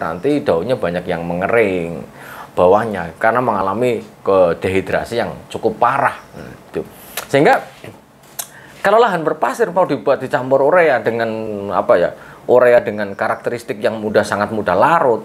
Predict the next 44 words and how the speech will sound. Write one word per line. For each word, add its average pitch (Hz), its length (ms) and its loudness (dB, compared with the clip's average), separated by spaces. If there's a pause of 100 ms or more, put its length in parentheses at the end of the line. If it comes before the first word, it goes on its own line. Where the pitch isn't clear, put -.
begitu 113 400 -2
juga 107 160 2
dengan 98 240 -2
Z 160 240 0
A, 76 240 -6 (160)
mudah 143 320 2
larut, 165 320 4
maka 131 580 0 (380)
keduanya 143 560 2
pasti 220 240 2
akan 156 320 0
banyak 110 400 0
hilangnya. 120 480 -2 (240)
Hilang 165 320 2
dalam 117 240 2
artian 147 320 -2
dia 180 160 4
akan, 160 260 -2
akan - 260 -2 (120)
ikut - 240 -4
ke 151 80 2
dalam, 113 320 2 (400)
eh, 120 320 6
ikut 123 160 0
aliran 127 320 0
ke 156 80 -2
bawah, 143 400 4 (160)
Mas. - 240 -20 (540)
Begitu 113 360 -2
juga 156 160 4
dengan 113 360 -2
urea 120 320 4
dan 120 200 2
Z 107 160 -2
A 110 80 2
yang 123 160 0
nanti 110 240 -2
faktor 110 320 -6
kehilangan 110 400 0
dari 101 160 2
penguapan 107 480 0
juga 131 240 -2
cukup - 240 -8
tinggi. 160 320 -4